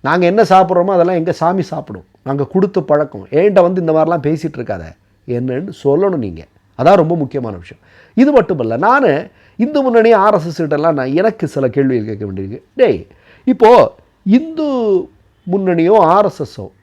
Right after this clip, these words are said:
இந்துக்களுக்கு மிகப்பெரிய அளவுல ஒரு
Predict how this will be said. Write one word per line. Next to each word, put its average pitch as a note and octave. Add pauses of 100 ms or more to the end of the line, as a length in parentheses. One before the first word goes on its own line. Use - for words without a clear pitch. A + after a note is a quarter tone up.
(720)
இந்துக்களுக்கு A#3+
மிகப்பெரிய F#3
அளவுல G2+ (1300)
ஒரு D#3+